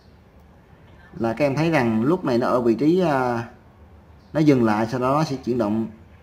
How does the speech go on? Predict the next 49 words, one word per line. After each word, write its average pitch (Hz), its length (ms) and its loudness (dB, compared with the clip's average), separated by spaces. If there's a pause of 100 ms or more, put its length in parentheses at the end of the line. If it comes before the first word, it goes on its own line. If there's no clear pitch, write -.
(520)
đi 135 160 2
theo 131 140 0
chiều 120 120 2
âm 127 160 0
không? 127 160 0
Tại 107 120 -4
lúc 135 180 -2
này 123 120 0
vận 107 180 -4
tốc 151 100 -6
nó 165 100 -2
âm 120 260 -4
này. 98 160 -8 (1080)
Nghĩa 120 80 -4
nó 147 80 0
dừng 135 220 4
lại, 107 120 0
nó 123 60 0
đổi 120 200 4
chiều 127 120 2
chuyển 123 140 0
động. 101 240 -2 (560)
Ví 170 100 0
dụ 147 100 8
như 135 160 2
thầy 127 140 0
chạy 113 180 0
như 127 80 0
thế 143 80 0
này, 127 160 0 (460)
chạy 101 100 -6
tăng 139 260 0
tốc, 165 160 -2
tăng 131 200 -2
tốc 165 320 -4
đến 131 120 -2
đây, 127 200 2
sau - 160 -6
đó 135 80 -2
chạy 104 340 -4 (140)
đều, 110 440 0 (1120)
chạy 104 100 -8
đều, 107 280 0 (480)
sau 113 140 -6
đó 135 120 2
đến 147 180 0
đây 135 100 2
dừng 117 240 2
lại, 95 320 -2